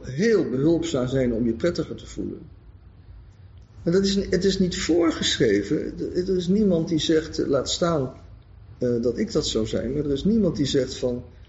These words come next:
"Je moet, je moet ermee ophouden." Maar het is voor jou, voor jouzelf is het zoveel prettiger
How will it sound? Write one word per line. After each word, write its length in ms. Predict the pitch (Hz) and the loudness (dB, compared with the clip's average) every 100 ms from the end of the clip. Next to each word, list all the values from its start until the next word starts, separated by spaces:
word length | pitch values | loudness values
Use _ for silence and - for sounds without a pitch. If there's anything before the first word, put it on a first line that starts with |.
| - - | -20 -8
"Je 140 | 135 131 | 0 4
moet, 360 | 190 196 - - | 4 2 -2 0
je 120 | 156 | 2
moet 220 | 160 160 | 2 2
ermee 240 | 135 127 - | 0 0 0
ophouden." 600 | 320 - 131 98 90 98 190 | -2 0 0 0 -2 -6 -2
Maar 160 | 165 | 0
het 120 | 151 180 | 0 -2
is 200 | 170 - | -2 0
voor 200 | 165 143 | 2 4
jou, 280 | 135 135 135 | 4 2 0
voor 260 | - 156 147 | 0 2 4
jouzelf 800 | 123 127 147 254 294 175 - - | 4 4 2 4 4 2 -2 -2
is 160 | 156 151 | 0 2
het 100 | 135 | 0
zoveel 380 | - 139 139 127 | 2 2 0 -2
prettiger 600 | - 151 151 - 117 | -2 -2 -2 -2 -2